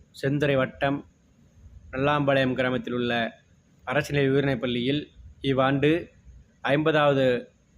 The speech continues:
ஆண்டில் பயணிக்கிறது. இந்த ஐம்பதாவது ஆண்டை பொன்விழா ஆண்டாக கொண்டாட ஐம்பது ஆண்டுகளாக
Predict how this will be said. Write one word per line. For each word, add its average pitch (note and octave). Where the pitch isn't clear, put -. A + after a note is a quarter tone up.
ஆண்டில் C3+
பயணிக்கிறது. B2+
இந்த D3+
ஐம்பதாவது D3+
ஆண்டை C3
பொன்விழா D3+
ஆண்டாக B2+
கொண்டாட A#2+
ஐம்பது D#3
ஆண்டுகளாக D3